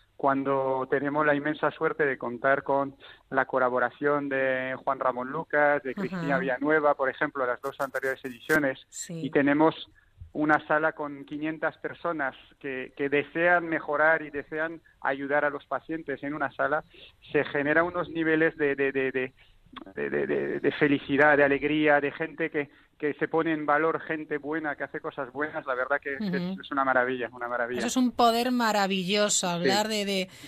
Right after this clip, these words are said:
Speaker 2: de empatía, hablar de cariño. Bueno, las bases de los premios, Ana, se pueden consultar en, eh, tres W punto hospitaloptimista punto org. A grandes rasgos y resumiendo, ¿cuáles son, eh, qué hay que hacer, cuáles son las categorías y qué es lo que hay que hacer para, para participar?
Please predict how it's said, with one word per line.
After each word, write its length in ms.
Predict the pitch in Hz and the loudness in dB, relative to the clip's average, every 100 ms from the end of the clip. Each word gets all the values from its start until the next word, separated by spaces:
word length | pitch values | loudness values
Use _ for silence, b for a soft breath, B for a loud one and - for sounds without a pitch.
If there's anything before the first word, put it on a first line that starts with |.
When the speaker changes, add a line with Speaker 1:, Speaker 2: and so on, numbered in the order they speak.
| B | B
Speaker 2:
de 120 | 190 | 0
empatía, 600 | 196 208 196 190 226 254 | 0 2 2 2 2 4
hablar 200 | 220 208 | 6 4
de 140 | 214 208 | 2 0
cariño. 480 | 214 190 190 190 196 | 0 2 2 2 4
Bueno, 160 | 247 | 6
las 140 | 240 233 | 6 6
bases 200 | 294 359 | 2 2
de 60 | |
los 200 | 339 254 | 2 0
premios, 560 | - 294 330 330 339 - | 0 0 2 2 2 2
Ana, 220 | 269 302 | 4 4
se 120 | 302 | 2
pueden 240 | 247 254 262 | 0 0 2
consultar 680 | 254 240 247 240 240 254 - | 0 0 0 2 2 2 0
en, 300 | 226 220 220 | 0 0 0
eh, 100 | 208 | 0
tres 220 | 196 233 - | 0 -2 0
W 440 | 220 214 240 254 254 - | 0 0 2 2 0 0
punto 260 | 247 247 | 0 2
hospitaloptimista 1000 | 240 - 226 214 214 - 220 226 240 285 | 2 0 0 2 0 0 0 2 2 2
punto 300 | 254 226 220 | 0 0 0
org. 600 | 208 202 196 175 - 330 349 B B B | 2 2 2 -2 2 2 0 B B B
A 120 | 196 | -2
grandes 360 | 208 294 294 262 | 2 2 2 2
rasgos 280 | 269 269 | 2 2
y 100 | 254 | 0
resumiendo, 840 | 240 226 - 226 226 294 320 349 359 | 2 0 0 0 2 2 4 2 2
¿cuáles 340 | - 262 269 - | 4 2 4 0
son, 340 | 247 240 247 | 0 2 0
eh, 260 | 233 220 214 | 0 0 -2
qué 80 | 240 | -2
hay 80 | 233 | 0
que 100 | 233 | 0
hacer, 400 | 208 247 233 240 B | -2 2 2 2 B
cuáles 140 | B 214 | B 0
son 80 | 202 | 0
las 80 | |
categorías 500 | 214 208 220 320 381 262 | -2 0 2 4 2 2
y 40 | |
qué 80 | 269 | -2
es 60 | 247 | -2
lo 60 | |
que 60 | 233 | -2
hay 40 | |
que 60 | 226 | -2
hacer 180 | - 226 | -4 -2
para, 260 | 226 202 | 0 0
para 220 | - 220 208 | 2 0 2
participar? 680 | 202 202 208 202 170 156 | 0 -2 -6 -4 -4 -4